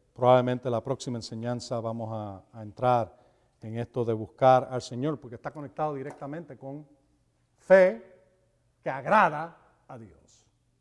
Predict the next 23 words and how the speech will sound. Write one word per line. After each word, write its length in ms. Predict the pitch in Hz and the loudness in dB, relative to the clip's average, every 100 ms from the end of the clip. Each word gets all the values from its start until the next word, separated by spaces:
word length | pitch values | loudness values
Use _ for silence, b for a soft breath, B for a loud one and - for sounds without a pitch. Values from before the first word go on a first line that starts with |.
| _ _ _ _ _ _ _ _ _ _ _ _ | _ _ _ _ _ _ _ _ _ _ _ _
Y 180 | 147 151 | -6 4
es 80 | 202 | 6
imposible 840 | 208 170 190 - 294 254 160 135 | 4 2 -2 6 8 8 4 -8
agrada-, 520 | - 170 156 160 196 - | -4 -2 2 6 6 4
ag-, 280 | 170 160 - | -2 -2 -2
agradar 460 | 160 147 151 196 | 0 2 6 8
a 80 | 190 | 8
Dios 180 | 190 202 | 4 2
sin 220 | 214 196 | 0 -2
fe, 240 | 196 311 302 - - - _ - | 10 10 10 -2 -18 -20 _ -8
y 140 | 180 | -8
fe 520 | - 285 302 180 170 - | 8 12 12 12 12 4
que 80 | 180 | 0
agrada 340 | 170 214 202 | 6 6 6
a 40 | |
Dios 420 | 202 277 277 - - | 6 12 12 12 2
está 260 | 180 - 185 | -8 -2 0
conectada 880 | 185 160 _ 311 247 180 170 - - | -2 -6 _ 12 12 12 4 -2 -8
con 160 | 175 160 | -6 -4
buscarlo 540 | 151 - 233 160 147 - - | -6 2 2 2 -6 -12 -12
diligentemente. 680 | 143 127 131 123 110 80 78 _ _ _ _ _ 165 156 _ _ _ _ _ 254 254 254 254 _ _ _ _ _ _ _ _ | -12 -12 -14 -18 -20 -20 _ _ _ _ _ _ _ _ _ _ _ _ _ _ _ _ _ _ _ _ _ _ _ _ _
¿Me 100 | 110 | -8
oyen? 280 | 147 285 | -6 -6